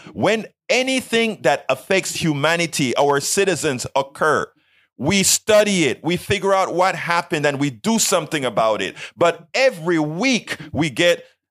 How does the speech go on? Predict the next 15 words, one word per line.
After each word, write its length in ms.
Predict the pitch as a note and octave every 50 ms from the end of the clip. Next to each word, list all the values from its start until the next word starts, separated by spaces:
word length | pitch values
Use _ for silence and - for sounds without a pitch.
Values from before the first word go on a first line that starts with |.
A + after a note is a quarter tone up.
| _ - -
we, 260 | B2 D#3 D#3 A#2+ G#2 - - A#2
more 240 | A2+ A#2+ A#2 C#3+ G3
than, 100 | F#3+ - -
actually, 300 | A#2+ A#2+ - - F3 D3+
it's 100 | - -
more 220 | A2 A2 C3 F#3
than 120 | F#3+ D3+ B2
every 200 | A2 F#2 G2+ F#2+
week, 520 | F2 E2 F#2+ C3+ D3+ G#2+ - - - - - - - - _ _ -
we 160 | A#2+ D3+ D3+
get 360 | A2+ D3+ F3+ F#3+ F#3 - -
people 320 | - F3+ E3+ - F3 E3
being 320 | C3+ G#2+ C#3+ D#3 D#3 C#3+ A2
gunned 320 | - C3 C#3 C#3+ C#3 A#2+
down. 380 | G#2+ C3+ C3 A#2+ G#2 F#2 E2+